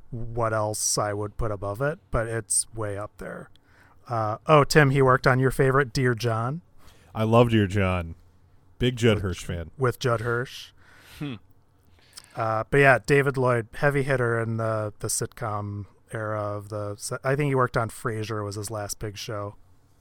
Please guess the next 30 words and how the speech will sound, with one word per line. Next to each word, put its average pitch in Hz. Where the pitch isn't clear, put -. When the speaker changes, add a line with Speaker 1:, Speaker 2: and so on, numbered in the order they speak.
Speaker 3:
Oh, 87
wow. 82
So -
it's, -
like, 87
that's 123
a 101
long 82
career. 87
Speaker 1:
Yeah. 131
Speaker 3:
Um, 98
well, 143
we 175
get 226
to 202
the, 123
we 131
get 156
to 143
the 110
main 101
storyline. 76
We're 87
gonna 90
spend 90
bulk 90
of 87
our 82
time 82
today. 85